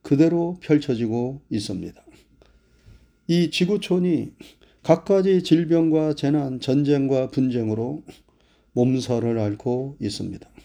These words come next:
하루도 편할 날이 없습니다. 그래서 사람들이 이구동성으로 말세라고 말하지요.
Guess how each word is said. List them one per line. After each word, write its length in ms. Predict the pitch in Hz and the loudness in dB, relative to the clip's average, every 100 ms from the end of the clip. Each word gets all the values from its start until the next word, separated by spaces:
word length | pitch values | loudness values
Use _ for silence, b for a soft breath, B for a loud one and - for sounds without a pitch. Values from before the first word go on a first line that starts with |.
| b b b b | b b b b
하루도 580 | 127 127 120 117 117 - | -2 0 0 -4 -8 -12
편할 380 | - 165 160 156 | -6 -4 -2 -2
날이 400 | 139 151 151 - | 2 2 0 -4
없습니다. 400 | 104 - 98 - _ - - _ b b b b b b b b | -8 -8 -12 -16 _ -20 -20 _ b b b b b b b b
그래서 300 | 175 208 196 | 4 4 2
사람들이 580 | 185 180 175 165 160 151 | 2 2 2 2 4 4
이구동성으로 720 | 147 147 143 139 123 123 120 | 4 4 2 2 -2 -2 -2
말세라고 640 | 117 113 127 113 110 107 | 0 -2 -2 -2 -2 -4
말하지요. 580 | 101 98 98 110 131 | -4 -6 -6 -6 -6